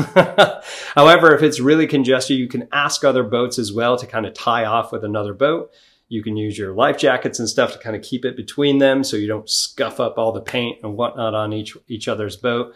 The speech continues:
but you can tie them off. But again, make sure to ask permission before you actually tie off with another boat. It actually does kind of help as far as, you know, getting, um, getting through and keeping everything together. Uh,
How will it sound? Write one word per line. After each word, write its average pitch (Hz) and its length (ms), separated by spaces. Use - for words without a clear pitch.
but 127 160
you 165 60
can 135 180
tie 127 300
them 113 180
off. 104 300
But 135 100
again, 165 380
make 185 140
sure 214 180
to - 360
ask 120 360
permission 117 500
before 110 300
you 104 160
actually 107 400
tie 107 260
off 107 240
with 104 100
another 104 360
boat. 113 360
It 113 60
actually 113 320
does 104 240
kind 107 240
of 87 80
help 104 340
as 101 160
far 101 320
as, 95 360
you 104 120
know, 92 160
getting, 104 460
um, 92 400
getting 113 280
through 113 180
and 101 100
keeping 101 280
everything 92 400
together. 87 480
Uh, 87 320